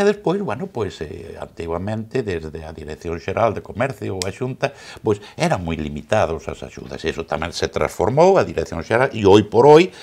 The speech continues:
pois, bueno, aquí está a preocupación que hai polo, polo pequeno comercio, as axudas que se están achegando, e, bueno, todo do, do foro do próximo día,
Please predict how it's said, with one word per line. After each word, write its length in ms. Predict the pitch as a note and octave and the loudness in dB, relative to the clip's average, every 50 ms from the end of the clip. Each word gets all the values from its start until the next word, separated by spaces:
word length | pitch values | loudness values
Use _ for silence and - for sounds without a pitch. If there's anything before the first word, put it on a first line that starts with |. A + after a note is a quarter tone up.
| - - - - | -18 -18 -10 -8
pois, 160 | C2+ - - | -8 -8 -6
bueno, 240 | - - D#3 F#3+ G#3 - | -8 -8 -8 -8 -8 -10
aquí 560 | - - - - - - - - - - - G1+ | -12 -14 -14 -14 -16 -16 -16 -16 -16 -14 -14 -14
está 400 | - - - G2 G2 A#2 A2+ - | -14 -12 -10 -8 -6 -6 -8 -8
a 0 | |
preocupación 720 | - - D2 C2+ C#2 C#2 - C2 - - - D#2+ D2+ F2 | -8 -10 -10 -10 -12 -14 -14 -14 -12 -8 -8 -8 -8 -8
que 160 | - - - | -8 -10 -8
hai 320 | E2 D#2 F2 G#2 B2 C#3 - - - - - - _ | -8 -6 -6 -6 -6 -8 -10 -14 -20 -20 -20 -18 _
polo, 400 | - D#2 D2+ C#2+ C#2 C2+ C2+ C2+ | -8 -6 -6 -6 -6 -8 -10 -8
polo 240 | - C2+ C#2+ C#2 - | -8 -6 -6 -6 -6
pequeno 320 | - D2 - D2+ D2+ D#2+ | -8 -10 -8 -8 -8 -8
comercio, 560 | D#2+ - G#2 B2 C3 C3 C3 D3+ - - D3+ | -6 -6 -4 -4 -4 -4 -4 -4 -6 -6 -6
as 80 | C3+ - | -6 -8
axudas 560 | - - - - F2+ A#2+ B2+ A2+ A2 G#2 - | -12 -14 -6 -2 0 2 2 2 0 -2 -2
que 80 | - E2+ | -6 -10
se 160 | - - E2 | -8 -8 -10
están 240 | - - - F2 E2+ E2 | -12 -12 -14 -14 -14 -14
achegando, 640 | E2 - - F2 F#2+ A2+ C#3 C#3+ C3+ C3 D3 D#3 D#3 - - - - - - - | -16 -14 -10 -4 2 2 2 2 2 0 -2 -2 -2 -6 -12 -18 -18 -14 -12 -10
e, 240 | - - B1+ B1 | -8 -8 -8 -8
bueno, 240 | - - C3+ E3 E3+ | -10 -10 -10 -10 -10
todo 560 | - - E2 C#2 D2+ D#2 D2 D2 D2 C#2+ - | -8 -8 -8 -6 -6 -6 -8 -8 -10 -12 -14
do, 320 | - D2+ D#2 - D#2 C#2+ C#2+ | -16 -16 -14 -14 -12 -12 -10
do 160 | C#2 C2+ C2+ | -10 -10 -12
foro 400 | B1+ - - D#2 E2 F#2+ F#2+ D2+ | -10 -8 -6 -4 -2 -2 -2 -2
do 160 | C#2 C#2+ - | -4 -8 -10
próximo 480 | - - D2 C2+ - D2 D2+ D2 D2+ D#2 | -8 -8 -8 -8 -8 -12 -12 -12 -10 -8
día, 320 | G#2 C3 C3+ A2+ A#2+ B2+ | -6 -4 -4 -4 -4 -6